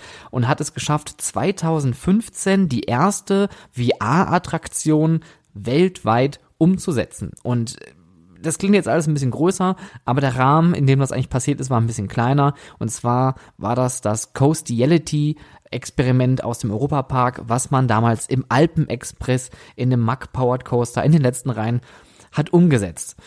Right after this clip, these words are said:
Und, äh, das Prinzip ist einfach, die letzten Reihen wurden mit Bluetooth, äh, Lautsprechern versetzt. Man hat dort die Möglichkeit, durch einen speziellen Eingang sich, äh, hinzusetzen, die Brillen aufzusetzen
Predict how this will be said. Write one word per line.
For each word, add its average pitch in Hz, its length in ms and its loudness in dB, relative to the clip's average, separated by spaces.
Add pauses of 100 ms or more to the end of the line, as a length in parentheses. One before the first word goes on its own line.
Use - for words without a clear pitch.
(240)
Und, 123 560 -2
äh, 127 560 -4
das 139 160 -8
Prinzip 180 340 -2
ist 156 160 -8
einfach, 208 460 -4
die 131 160 -2
letzten - 340 0
Reihen 143 540 2
wurden 165 560 2 (240)
mit 120 320 -2
Bluetooth, 190 580 -2 (500)
äh, 135 140 0
Lautsprechern 151 640 0
versetzt. 151 680 -2
Man 127 340 0
hat 143 200 -6
dort 139 220 0
die 131 40 0
Möglichkeit, 127 580 -2
durch - 140 -8
einen 120 120 -2
speziellen 127 540 2
Eingang 151 500 2 (460)
sich, - 380 -6
äh, 117 480 0
hinzusetzen, 165 540 0
die 123 80 0
Brillen 180 300 2
aufzusetzen 143 680 -4